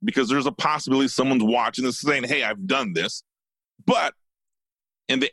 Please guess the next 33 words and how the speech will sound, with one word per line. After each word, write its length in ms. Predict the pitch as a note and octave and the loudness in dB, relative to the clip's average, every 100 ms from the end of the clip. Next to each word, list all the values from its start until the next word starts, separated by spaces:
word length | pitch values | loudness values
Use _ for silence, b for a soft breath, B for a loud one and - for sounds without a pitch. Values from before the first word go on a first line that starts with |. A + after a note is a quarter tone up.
| G#3+ | -4
eighteen 380 | G#3+ - G3+ | -6 -2 0
years 200 | F#3+ F#3+ | 2 0
I've 220 | D3+ B2+ A#2 | 0 0 -2
been 200 | D#3+ C#3 | -2 0
working 280 | C3 A2 | 0 0
in 120 | A#2 G#2+ | 0 0
sales 420 | - A#2 A2+ A2+ | 0 0 2 0
and 120 | A2+ | 0
some 160 | - C#3+ | 0 0
of 60 | |
the 80 | B2 | 0
biggest 520 | G#2 F#2+ F3+ F3 C3+ | 0 0 0 0 -2
deals 300 | B2+ D3 D3+ | 0 2 2
that 100 | A2 | 0
I've 160 | A2+ A2+ | 0 0
negotiated, 760 | A2 G2+ D3 D3 - D3 D3 A#2 | -2 0 0 0 -2 -2 -2 -4
closed, 440 | - C3+ D#3 D3 | 0 2 2 0
or 140 | B2 G#2+ | 0 2
worked 280 | G2 C#3+ E3 | 2 0 0
with 160 | E3 | -2
people 280 | - E3+ D#3 | -2 -2 0
who've 160 | D#3+ D#3 | 0 0
closed, 440 | E3 E3 F#3 - _ _ _ _ _ _ - | 0 0 -2 -6 _ _ _ _ _ _ -2
it 140 | F3+ | 2
is 140 | E3+ | 2
a 120 | C3 A#2 | 2 2
multiple 1500 | A#2 A#2 B2+ F#3+ G3 - E3 D3 - _ - D#3+ A#2+ G2 - _ - | 2 2 2 2 2 0 0 0 -2 _ 0 2 2 0 -6 _ -2
call 420 | E3+ F3 C3 F#2 | 2 2 2 -2
system. 520 | - - G2 - F#2+ - b - | -6 -2 -2 0 -2 -4 b 0
It 100 | D3 | 0
is 120 | B2+ | 2
a 60 | C3+ | 2
multi-touch 1200 | B2+ E3 G#3 - C3+ A2+ - - F#3 D3 - | 2 2 0 0 -2 -2 -6 -2 0 0 -6